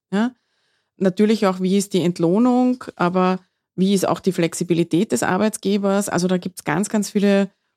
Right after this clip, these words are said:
Punkte, wie, also wir können Gott sei Dank sehr gut punkten mit Internationalität. Das heißt, ich sehe immer mehr Leute, die sagen,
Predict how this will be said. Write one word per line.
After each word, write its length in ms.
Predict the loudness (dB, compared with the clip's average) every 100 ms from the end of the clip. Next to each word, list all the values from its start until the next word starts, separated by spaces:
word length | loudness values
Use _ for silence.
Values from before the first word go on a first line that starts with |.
| _
Punkte, 400 | 2 2 0 0
wie, 280 | 0 0 0
also 160 | -2 0
wir 220 | 2 2
können 340 | 2 2 2 2
Gott 180 | 0 0
sei 60 |
Dank 180 | 0 0
sehr 120 | 0
gut 140 | -2 -2
punkten 260 | -2 0
mit 140 | 0 0
Internationalität. 1120 | -2 0 0 2 2 2 0 -2 0 0 0
Das 120 | -2
heißt, 200 | -2 -2
ich 120 | -6
sehe 180 | -2 0
immer 200 | 2 2
mehr 160 | 2 2
Leute, 300 | 0 -2 -4
die 100 | -2
sagen, 240 | 0 -2